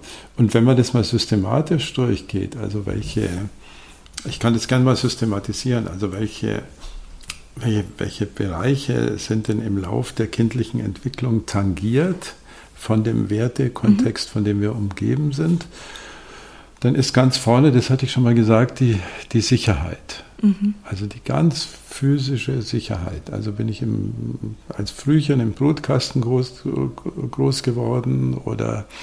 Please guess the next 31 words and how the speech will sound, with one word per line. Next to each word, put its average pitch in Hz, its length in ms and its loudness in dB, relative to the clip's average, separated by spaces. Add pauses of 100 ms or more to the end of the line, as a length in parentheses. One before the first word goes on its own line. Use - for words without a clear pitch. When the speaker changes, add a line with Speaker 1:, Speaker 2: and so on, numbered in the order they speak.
(520)
Speaker 1:
haben 110 160 -2
mich 110 180 -2
meine 104 260 0
Eltern 110 400 -2
möglichst 107 320 -2
schnell 107 160 -4
weggestellt, 127 800 0
weil 113 140 0
ich 107 200 -4
immer 113 180 -2
genervt 107 600 -2
habe 135 200 -2
oder 120 160 2
so. 117 380 0 (560)
Und 107 240 6
das 120 200 4
führt 151 320 4
natürlich 127 420 4
dann 127 200 2
auch 113 180 0
zu 127 180 -4
bestimmten 123 480 2
Anschauungen 131 880 4
und 120 180 6
die 107 60 2
könnte 113 320 2
eben 107 340 2
heißen, 123 680 0
ich 110 200 -6
bin 123 260 2
hier 110 460 0